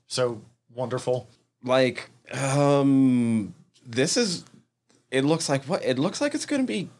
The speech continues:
Speaker 2: Godfather Boba Fett, right?
Speaker 1: Yeah.
Speaker 2: Like, it's just him consolidating his power
Speaker 1: He's
Speaker 2: across the
Speaker 1: deci-,
Speaker 2: underworld.
Speaker 1: at least across Tatooine.
Speaker 2: Mm-hmm.
Speaker 1: He's decided that being a bounty hunter's for suckers, so he's going to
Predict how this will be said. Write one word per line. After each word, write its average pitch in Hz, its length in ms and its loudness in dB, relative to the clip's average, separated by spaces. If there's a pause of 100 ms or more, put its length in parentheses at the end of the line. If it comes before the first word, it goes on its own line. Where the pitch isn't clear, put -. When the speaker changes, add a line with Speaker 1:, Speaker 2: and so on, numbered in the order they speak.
(280)
Speaker 2:
Godfather 180 560 0
Boba 180 240 2
Fett, - 320 -2
right? 160 380 0
Speaker 1:
Yeah. 202 300 0 (520)
Speaker 2:
Like, 147 240 4
it's 156 200 2
just 170 240 0
him 160 320 4
consolidating 151 760 2
his 127 100 0
power 110 560 2 (1200)
Speaker 1:
He's 170 100 2
Speaker 2:
across 135 200 6
the 156 60 0 (100)
Speaker 1:
deci-, 147 80 8
Speaker 2:
underworld. 101 680 2 (380)
Speaker 1:
at 151 160 0
least 170 240 0
across 151 340 0
Tatooine. 139 800 -4
Speaker 2:
Mm-hmm. 127 360 2 (1200)
Speaker 1:
He's 143 300 -2
decided 139 680 0
that 131 200 -2 (920)
being 143 260 0
a 139 40 0
bounty 143 380 0
hunter's 139 340 0
for - 120 -6
suckers, 131 760 -2
so 127 220 0
he's 123 240 -4
going 131 300 -4
to 123 500 -4